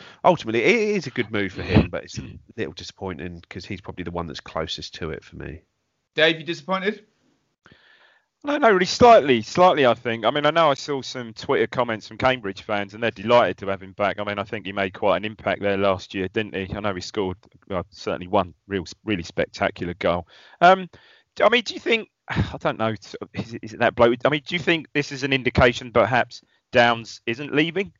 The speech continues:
Speaker 3: Just throw that one, just sort of throw that one in there. I know,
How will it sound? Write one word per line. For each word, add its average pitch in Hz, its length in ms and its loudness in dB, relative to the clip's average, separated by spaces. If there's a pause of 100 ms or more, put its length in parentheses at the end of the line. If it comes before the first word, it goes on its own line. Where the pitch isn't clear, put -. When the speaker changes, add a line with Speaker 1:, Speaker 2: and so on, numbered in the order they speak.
(680)
Speaker 3:
Just - 180 -16
throw 127 220 4
that 135 160 4
one, 135 340 2
just 127 160 -12
sort 117 140 -8
of - 60 -12
throw 131 200 6
that 135 220 4
one 135 160 2
in 139 100 -4
there. 143 220 4
I 135 60 4
know, 139 220 4